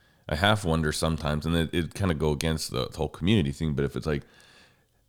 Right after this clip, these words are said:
just don't allow commenting and just don't give, and don't look at analytics. Like, I half wonder if maybe that's, maybe that's gonna be the new approach. And just film whatever the heck I want,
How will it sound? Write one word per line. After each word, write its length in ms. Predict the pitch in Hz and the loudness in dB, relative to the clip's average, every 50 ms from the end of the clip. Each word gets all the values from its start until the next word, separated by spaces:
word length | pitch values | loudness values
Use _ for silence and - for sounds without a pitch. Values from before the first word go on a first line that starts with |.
| _ _ - 95 | _ _ -10 -2
just 380 | - - - - - - - - _ _ _ _ _ - - - - | 0 0 0 0 -2 -8 -12 -18 _ _ _ _ _ -20 -6 0 4
don't 200 | 90 90 98 107 | 4 6 6 6
allow 240 | 104 92 87 90 | 6 6 6 6
commenting 640 | 92 - - 73 71 71 65 65 64 - 60 - - - - _ _ _ _ _ _ _ _ _ _ _ _ - | 6 4 2 0 2 0 -2 -4 -6 -8 -10 -12 -14 -16 -20 _ _ _ _ _ _ _ _ _ _ _ _ -2
and 220 | 85 80 80 73 | 0 0 0 0
just 320 | 73 78 78 - - - | 0 0 -2 -2 -6 -4
don't 320 | - 90 82 82 85 78 - | 0 2 2 2 2 0 -2
give, 200 | - 80 76 67 | -2 -2 0 0
and 280 | - - 80 85 76 - | 0 0 0 0 2 4
don't 260 | - 87 92 98 - | 4 4 4 4 4
look 180 | 104 95 - 92 | 0 0 2 4
at 100 | 85 78 | 4 4
analytics. 680 | 73 73 73 71 67 67 - 53 - - - - - - _ _ _ _ _ _ _ _ _ _ _ _ _ - - - | 4 2 0 0 -2 -4 -6 -8 -10 -12 -14 -16 -16 -18 _ _ _ _ _ _ _ _ _ _ _ _ _ -18 -4 0
Like, 200 | 80 85 82 101 | 0 2 4 4
I 100 | 98 95 | 4 4
half 300 | 92 113 123 135 127 - | 4 2 2 2 0 0
wonder 220 | 82 85 90 80 | 0 2 2 2
if 120 | 73 - - | 0 0 0
maybe 280 | 78 78 85 76 85 | 0 0 2 2 2
that's, 300 | 82 76 78 80 - - - - | 2 2 2 0 -2 -6 -10 -4
maybe 160 | - 80 95 123 | 0 2 2 2
that's 200 | 123 147 156 156 | 4 2 0 2
gonna 140 | - - 104 | 2 2 4
be 100 | 92 98 | 4 4
the 100 | 90 85 | 4 4
new 160 | 80 80 82 | 6 6 4
approach. 540 | 78 - - - 69 69 65 - - - - - - - - - - - - - - - - - - - - - - - | 4 2 0 0 0 0 -2 -2 -6 -12 -18 -20 -20 -20 -20 -20 -20 -20 -20 -20 -20 -20 -20 -20 -20 -20 -20 -10 0 2
And 140 | 92 92 | 4 6
just 260 | 85 98 98 - - - - | 6 4 4 2 -2 -10 0
film 260 | - 113 110 123 131 | 2 4 4 4 4
whatever 500 | 110 85 - - - 98 101 117 127 143 | 2 2 0 0 -2 0 0 0 0 0
the 100 | 131 135 | 0 0
heck 240 | 117 107 113 107 - | 0 0 -2 -2 0
I 120 | 110 110 104 | 0 2 2
want, 400 | 87 78 78 76 80 82 - | 2 2 0 0 -2 -4 -6